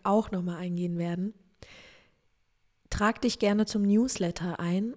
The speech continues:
ähm, dann wirst du auf jeden Fall informiert und verpasst es nicht, ähm, weil die Plätze bei Workshops immer sehr, sehr schnell weg sind und ich möchte dich da sehr, sehr gerne zu einladen. Also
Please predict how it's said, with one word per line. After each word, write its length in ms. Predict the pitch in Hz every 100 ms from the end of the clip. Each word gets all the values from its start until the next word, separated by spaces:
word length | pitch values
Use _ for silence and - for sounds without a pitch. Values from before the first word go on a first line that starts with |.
| -
ähm, 340 | 185 180 180 185
dann 260 | 180 180 175
wirst 300 | 208 226 -
du 60 |
auf 220 | 190 175
jeden 400 | 185 175 226 226
Fall 220 | 202 190 180
informiert 640 | 185 175 190 185 180 180
und 160 | 175 -
verpasst 480 | 190 - 196 -
es 180 | 175 -
nicht, 320 | 170 185 214 - - - - -
ähm, 340 | 180 175 175
weil 140 | 175 175
die 140 | 185
Plätze 500 | - - 190 190 180
bei 200 | 175 175
Workshops 420 | 180 180 - -
immer 180 | 196 185
sehr, 180 | 185 180
sehr 120 | 180
schnell 280 | - 214 190
weg 160 | 190
sind 300 | - 208 233 - - - -
und 140 | 185 180
ich 120 | 190
möchte 160 | 185
dich 100 | -
da 140 | - 190
sehr, 160 | 190
sehr 140 | 190 180
gerne 260 | 175 185
zu 160 | 185 202
einladen. 500 | 185 180 175 175 196
Also 320 | 180 180 180